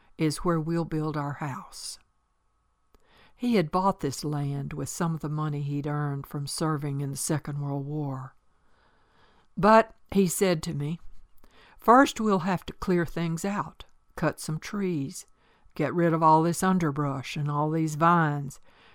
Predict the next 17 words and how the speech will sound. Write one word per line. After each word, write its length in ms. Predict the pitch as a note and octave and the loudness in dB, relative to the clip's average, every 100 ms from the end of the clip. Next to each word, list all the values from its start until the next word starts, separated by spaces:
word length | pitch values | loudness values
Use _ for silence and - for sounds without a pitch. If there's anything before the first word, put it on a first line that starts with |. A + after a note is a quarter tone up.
| - | -8
get 220 | - E3 F3+ | -2 0 0
the 80 | |
ground 400 | E3 F3 E3+ E3+ | 0 2 2 0
cleared 580 | - G#3 G3 F3 D3+ C#3+ | -2 0 2 2 2 0
and 160 | C#3+ D3+ | 0 0
level 500 | F3+ E3+ D3+ C3+ C#3 | 2 2 0 -4 -4
and 220 | C3+ C3+ - - _ - | -6 -8 -14 -20 _ 2
ready 260 | F3 G3 | 6 6
for 320 | F3 - D#3 D3+ | 4 0 0 0
us 140 | - | -2
to 100 | - | -6
build. 460 | D#3+ A3+ E3 D#3+ - | -2 0 0 -2 -4
Do 80 | |
you 240 | D3 E3 F#3 | -2 0 0
want 160 | F3 | 0
to 60 | D#3+ | 0
help?" 300 | F#3 B3+ | 0 -2